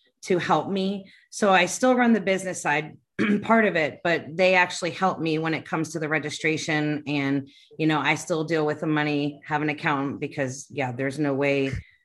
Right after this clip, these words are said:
I'd be able to make sure some of the bills are paid. I mean, I know how to pay my bills, but, you know,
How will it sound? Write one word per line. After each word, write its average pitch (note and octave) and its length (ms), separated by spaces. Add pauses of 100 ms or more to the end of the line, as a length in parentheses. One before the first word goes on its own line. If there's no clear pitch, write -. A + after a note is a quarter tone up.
(100)
I'd C#3+ 160
be C#3+ 80
able C#3 140
to C#3+ 60
make C#3+ 160
sure D3+ 160
some D3 200
of C#3+ 80
the C#3 60
bills D3 280
are D3 80
paid. C#3+ 340
I D3+ 60
mean, D#3 160
I E3 80
know F3+ 140
how F3+ 80
to E3 60
pay F3 140
my D3+ 120
bills, D3+ 420
but, C#3+ 300
you F3+ 80
know, B2 240